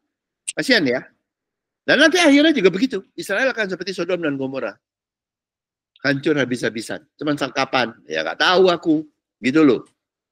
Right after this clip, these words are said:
Mungkin juga berulang-ulang dihabisin kayak Sodom dan Gomora. Karena konsekuensi dan seterusnya. Nah, Tuhan ingin mengajar mereka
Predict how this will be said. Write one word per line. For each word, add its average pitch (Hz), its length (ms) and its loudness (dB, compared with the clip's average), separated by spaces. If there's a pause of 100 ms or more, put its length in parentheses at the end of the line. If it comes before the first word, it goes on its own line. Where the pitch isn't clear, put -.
(140)
Mungkin 160 240 2
juga 131 240 0 (320)
berulang-ulang 135 880 0
dihabisin 131 560 -2
kayak 117 160 -4
Sodom 113 240 -4
dan 107 160 -6
Gomora. 98 480 -10 (1300)
Karena 190 160 -2
konsekuensi 196 560 -4
dan 160 80 -2
seterusnya. 135 480 -14 (880)
Nah, 135 180 -6
Tuhan 254 540 4
ingin 196 320 2
mengajar 151 580 2 (960)
mereka 196 560 0